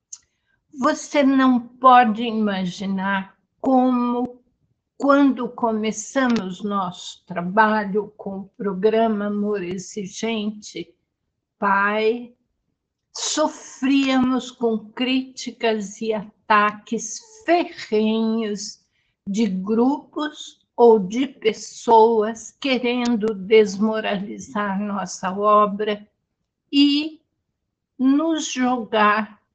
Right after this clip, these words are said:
uns contra os outros.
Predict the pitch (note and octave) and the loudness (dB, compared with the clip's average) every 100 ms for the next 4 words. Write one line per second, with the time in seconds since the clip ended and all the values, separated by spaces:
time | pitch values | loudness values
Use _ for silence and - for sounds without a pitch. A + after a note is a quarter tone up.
0 | _ C#4 C4+ C4 C4 - - G#3+ G#3 F#3+ | _ 0 2 2 0 -6 -8 -6 -6 -8
1 | - G#3 F#3+ F#3 - D3 - _ - - | -6 -6 -6 -12 -12 -12 -12 _ -20 -20
2 | - - | -20 -20